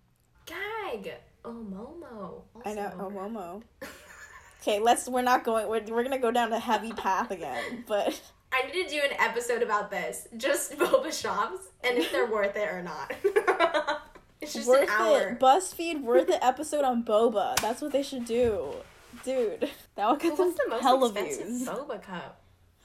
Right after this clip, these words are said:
Speaker 1: They would. I would watch that episode, actually.
Speaker 2: Yeah. Why are we talking about boba dates? Sorry, that was a long-ass intro, but <laughs> why are we talking about boba dates?
Speaker 1: <laughs>
Speaker 2: Because sad. Subtle Asian Dating. This is another group on Facebook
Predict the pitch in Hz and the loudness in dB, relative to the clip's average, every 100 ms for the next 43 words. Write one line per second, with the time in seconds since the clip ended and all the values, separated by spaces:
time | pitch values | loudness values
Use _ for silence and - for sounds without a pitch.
0 | _ 202 233 196 156 165 - 208 214 180 | _ -4 -2 -2 -6 -8 -6 -4 -4 -6
1 | 175 - - - - - - - - - | -8 -10 -14 -14 -18 -16 -16 -16 -16 -16
2 | 220 - - - - _ 208 233 240 320 | -12 -12 -12 -14 -20 _ -2 2 4 4
3 | 330 311 294 294 330 330 320 330 339 320 | 0 -2 -6 -4 -2 -2 0 -2 -2 -2
4 | 339 359 - 226 233 202 202 220 226 247 | -2 -4 -8 -6 -2 -2 -2 2 2 2
5 | 202 175 185 190 156 196 170 175 - - | -2 0 0 0 -6 -6 -8 -10 -10 -10
6 | - 202 196 196 240 269 294 311 285 330 | -12 -8 -6 -4 -2 0 2 0 0 2
7 | 277 285 285 277 269 262 262 277 277 - | 2 2 0 -2 -2 -4 -2 -4 -6 -8
8 | - - _ - 240 240 220 196 - - | -18 -20 _ -6 -6 -2 -2 -2 -6 2
9 | 202 180 104 98 - _ _ - - 269 | 2 4 0 -6 -12 _ _ -4 2 4
10 | 285 285 202 214 214 202 180 156 156 - | 2 0 -2 -4 -4 -8 -6 -6 -10 -16
11 | 208 - 240 208 185 180 190 247 269 196 | -12 -8 -8 -8 -10 -6 -4 -4 -4 -8
12 | 180 208 226 247 - 165 - - 202 | -8 -8 -10 -12 -12 -14 -14 -8 -8